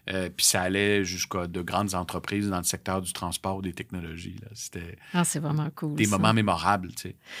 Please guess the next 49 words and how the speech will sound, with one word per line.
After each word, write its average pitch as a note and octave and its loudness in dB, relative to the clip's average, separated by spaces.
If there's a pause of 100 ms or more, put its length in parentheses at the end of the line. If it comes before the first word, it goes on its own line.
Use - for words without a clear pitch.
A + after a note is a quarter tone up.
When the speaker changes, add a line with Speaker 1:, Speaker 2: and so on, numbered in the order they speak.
(160)
Speaker 1:
Et C3+ 8
les D3 12
em-, C#3 10
les, B2+ 6
les A2+ 4
employeurs A#2 6
m'en, G2 0
m'en G2 2
parlent A2 4
encore, F#2+ -4
tu - -12
sais. - 2
Speaker 2:
Ah E3 8
Speaker 1:
Puis D3+ 4
Speaker 2:
ouais. D#3+ 4
Speaker 1:
je E3 4
reçois E3+ 6
encore G#3 12
des E3 8
courriels D3 8
de A2+ 6
gens C#4+ 12
qui G3+ 12
disent, A#3 8
Speaker 2:
<laughs> « G#3+ 12
Speaker 1:
Vous C#3 0
devriez F#3 10
repartir - 6
votre C3+ 6
concours, D3 6
là, B2+ 6
on B2 4
aimerait B2+ 4
ça, E3 4 (340)
euh, G#2+ 2
inscrire B2+ 8
notre, A2+ 2
notre A2+ 0
patron C3+ 6
parce A2+ 2
que A2 2 (300)
il G#2+ 0
y - 4
a, A2 4
il B2 0
y B2 8
a - 10
une A2+ 6
fierté. » E3 4